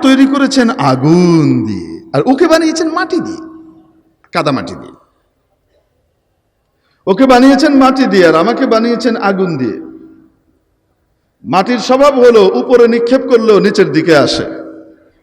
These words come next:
আর আগুনের স্বভাব হলো নিচে জানালেও সে উপরের দিকে যায়। বুঝেননি মনে হয়? তো তাহলে যে উপরে সে উত্তম, যে নিচে সে অধম।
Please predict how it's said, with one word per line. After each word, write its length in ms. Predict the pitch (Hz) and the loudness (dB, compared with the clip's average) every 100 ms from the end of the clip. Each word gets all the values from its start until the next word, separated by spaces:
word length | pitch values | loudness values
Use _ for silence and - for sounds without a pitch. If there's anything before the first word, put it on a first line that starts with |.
| - | -10
আর 140 | 123 | -2
আগুনের 400 | 131 151 170 170 | 0 2 2 0
স্বভাব 440 | - 143 131 170 127 | -2 -4 0 0 0
হলো 240 | 135 123 | 0 0
নিচে 340 | 110 151 151 | 0 0 0
জানালেও 460 | 131 123 131 165 214 | -2 0 0 0 0
সে 200 | 202 160 | 0 2
উপরের 560 | 123 135 175 214 226 180 | 2 2 4 4 4 2
দিকে 220 | 170 139 | 0 0
যায়। 300 | 117 78 - - - - - - _ _ _ _ _ _ - - _ _ _ _ _ _ _ _ - | 0 -2 -8 -12 -14 -18 -20 -20 _ _ _ _ _ _ -20 -20 _ _ _ _ _ _ _ _ -14
বুঝেননি 280 | 113 135 139 | -6 -2 0
মনে 200 | 123 110 | -2 -4
হয়? 160 | 104 - - - _ _ _ _ _ _ _ _ _ _ _ _ _ | -8 -12 -20 -20 _ _ _ _ _ _ _ _ _ _ _ _ _
তো 80 | 185 | -4
তাহলে 360 | 185 202 247 254 | 2 4 4 4
যে 200 | 247 247 | 4 4
উপরে 480 | 254 254 240 220 202 | 4 4 4 6 4
সে 240 | 233 233 | 4 6
উত্তম, 580 | 220 - - 175 135 127 | 4 2 0 0 0 0
যে 140 | 160 160 | 0 0
নিচে 420 | 190 - 196 165 | 0 2 2 2
সে 300 | - 185 240 - - - - - _ _ _ _ _ _ - | 2 2 2 -2 -12 -16 -20 -20 _ _ _ _ _ _ -2
অধম। 320 | 139 139 | 0 0